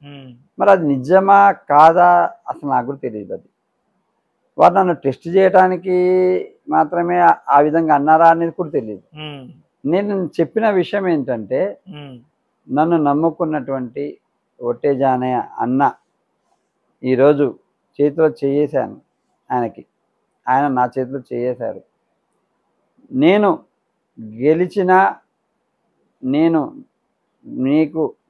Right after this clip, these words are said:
Speaker 2: నా పార్టీలో ఆ బీఎస్పీ పార్టీలో రెండో స్థానం ఉంటది. మంచి పదవి నీకు ఇస్తాను. నువ్వు వార్డుకి పరిమితం అయ్యే వ్యక్తివి కావు.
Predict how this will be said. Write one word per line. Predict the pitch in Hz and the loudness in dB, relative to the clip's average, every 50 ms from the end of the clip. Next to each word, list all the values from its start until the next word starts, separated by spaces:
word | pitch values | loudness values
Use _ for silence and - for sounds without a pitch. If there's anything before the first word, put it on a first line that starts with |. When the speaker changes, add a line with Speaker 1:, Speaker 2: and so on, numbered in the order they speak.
| _ - | _ -8
Speaker 2:
నా | 123 123 127 139 143 | -2 2 4 4 2
పార్టీలో | 139 - - 143 139 143 143 - - 151 147 131 135 123 101 - _ _ _ _ _ _ - 123 | 2 4 4 6 6 6 4 0 -6 -4 -4 -2 -2 -4 -4 -6 _ _ _ _ _ _ -12 -12
ఆ | |
బీఎస్పీ | 113 107 107 131 139 139 139 - 139 | -10 -8 -4 -2 -2 -2 -4 -8 -10
పార్టీలో | 127 - 135 131 127 131 135 135 139 127 | -2 0 2 2 2 0 -2 -2 -2 -2
రెండో | 110 117 117 127 139 139 | -2 -2 -2 -2 -2 -2
స్థానం | 135 - 139 135 135 135 131 | -2 -2 -2 -2 -2 -4 -6
ఉంటది. | 127 123 113 123 120 127 143 160 160 _ _ _ _ _ _ _ _ _ _ _ _ _ _ _ _ _ _ _ _ _ _ _ _ _ - | -8 -8 -10 -10 -10 -10 -12 -14 -16 _ _ _ _ _ _ _ _ _ _ _ _ _ _ _ _ _ _ _ _ _ _ _ _ _ -20
మంచి | - - - - - 143 160 180 175 - - 220 202 | -20 -18 -12 -6 -2 -2 -2 -2 -4 -6 -4 -4 -4
పదవి | 151 - 156 143 143 165 180 180 180 170 - - _ _ _ _ _ _ _ _ _ _ - | -2 0 0 0 2 2 2 2 0 0 -2 -6 _ _ _ _ _ _ _ _ _ _ -10
నీకు | 139 123 135 147 151 139 151 | -6 -4 -2 -2 -2 -2 -4
ఇస్తాను. | 147 - _ - 151 147 151 160 170 175 170 - _ _ _ _ - 131 | -8 -6 _ 0 0 0 0 0 -4 -6 -8 -12 _ _ _ _ -10 -8
నువ్వు | 131 139 139 135 127 120 - - - | -6 -6 -4 -6 -6 -8 -12 -14 -6
వార్డుకి | 123 123 120 131 147 151 165 160 156 | -2 2 4 4 4 2 0 -4 -4
పరిమితం | 147 - 143 147 151 156 147 151 147 | -2 -2 -2 0 0 -4 -2 -2 -2
అయ్యే | 139 139 135 135 131 127 | 0 0 -2 -2 -2 -2
వ్యక్తివి | 123 120 120 - - 170 170 160 | -2 -4 -4 -4 -2 0 0 0
కావు. | 131 - 143 139 151 160 156 131 - | 2 4 6 8 8 8 6 2 -2